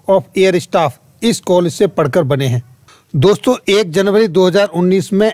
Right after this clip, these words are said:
एडमिशन के लिए अब एप्लीकेशन फॉर्म मांगे जा रहे हैं, जिनकी लास्ट डेट इकतीस मार्च दो हज़ार अठारह है और एंट्रेंस एग्जाम जून महीने में होंगे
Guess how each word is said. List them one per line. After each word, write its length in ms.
एडमिशन 540
के 200
लिए 200
अब 320
एप्लीकेशन 640
फॉर्म 220
मांगे 260
जा 140
रहे 240
हैं, 120
जिनकी 280
लास्ट 280
डेट 240
इकतीस 480
मार्च 240
दो 160
हज़ार 220
अठारह 440
है 200
और 240
एंट्रेंस 500
एग्जाम 420
जून 280
महीने 320
में 100
होंगे 300